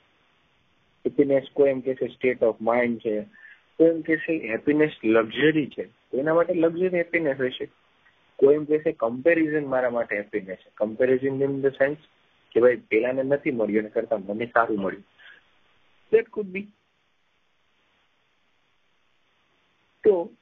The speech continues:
હું એમ કહું છું કે happiness feel ક્યારે થાય? હું જો એક simple લેંગ્વેજની અંદર કહું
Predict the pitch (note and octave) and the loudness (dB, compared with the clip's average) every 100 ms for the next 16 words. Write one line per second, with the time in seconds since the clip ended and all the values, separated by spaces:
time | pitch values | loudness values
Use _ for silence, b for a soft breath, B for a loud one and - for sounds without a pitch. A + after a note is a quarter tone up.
0 | _ _ _ B2+ D#3 G#3+ G3+ D#3 B2 A2+ | _ _ _ -2 2 2 2 0 0 -2
1 | G#2+ C3 - _ _ _ _ _ _ _ | -6 -8 -10 _ _ _ _ _ _ _
2 | _ _ _ _ _ _ _ _ _ _ | _ _ _ _ _ _ _ _ _ _
3 | _ - G#3 G3 A2 A2+ - G3+ G#3 G#3 | _ -2 2 2 0 -4 0 0 0 -2
4 | - - _ - A3+ B3 G#3+ E3 C3 B2+ | -6 -20 _ -6 0 0 2 2 2 -2
5 | A#2 G#2 _ _ _ _ _ _ _ _ | -6 -10 _ _ _ _ _ _ _ _
6 | _ _ _ _ _ _ _ _ _ _ | _ _ _ _ _ _ _ _ _ _
7 | _ _ _ _ _ _ _ _ _ _ | _ _ _ _ _ _ _ _ _ _
8 | _ _ - A2+ C#3+ D#3 C3 C#3+ D#3 D3+ | _ _ -2 2 4 4 2 2 2 -2
9 | _ - C3+ - - - - C#3 C#3+ F#3+ | _ -6 -6 -6 -16 -16 -2 0 2 2
10 | E3+ D3 C3 A2+ A2 G2+ G2 G2 A2 A#2+ | 0 -2 -4 -2 -6 -6 -8 -6 -8 -8